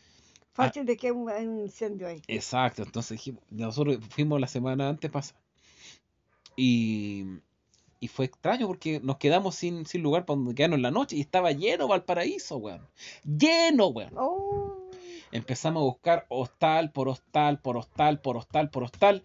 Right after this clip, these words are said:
Speaker 2: Subimos un cerro, Cerro Alegre, al frente del internado, caminamos, caminamos y de pronto llegamos a un sitio llamado Hotel Paraíso. Hostal Paraíso.
Speaker 1: Hostal Paraíso.
Speaker 2: Yo dije, "Oye, se ve medio fifí". Tocamos el timbre.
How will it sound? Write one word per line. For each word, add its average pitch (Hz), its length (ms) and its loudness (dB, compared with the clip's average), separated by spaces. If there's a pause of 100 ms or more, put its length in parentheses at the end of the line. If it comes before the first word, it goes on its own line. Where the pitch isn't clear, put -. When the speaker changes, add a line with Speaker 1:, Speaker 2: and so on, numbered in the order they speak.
(260)
Speaker 2:
Subimos 151 440 4
un 113 60 -2
cerro, 208 420 6
Cerro 147 260 2
Alegre, 214 540 4 (260)
al 143 140 6
frente 185 380 0
del 139 80 2
internado, 175 600 4
caminamos, 185 460 2
caminamos 214 480 4
y - 20 10
de 208 80 8
pronto 220 300 2
llegamos 208 320 2
a 202 60 2
un 190 40 0
sitio 254 400 2
llamado 226 600 6 (560)
Hotel 156 540 2
Paraíso. 95 840 -4 (500)
Hostal 151 440 0
Paraíso. 104 480 -6 (100)
Speaker 1:
Hostal 240 220 -8
Paraíso. 247 680 -14 (540)
Speaker 2:
Yo 107 220 -8
dije, 110 260 -6
"Oye, 101 400 -6
se 110 160 -8
ve 104 140 -6
medio 95 260 -10
fifí". - 720 0 (1200)
Tocamos 104 360 -6
el 98 80 -10
timbre. 214 560 -6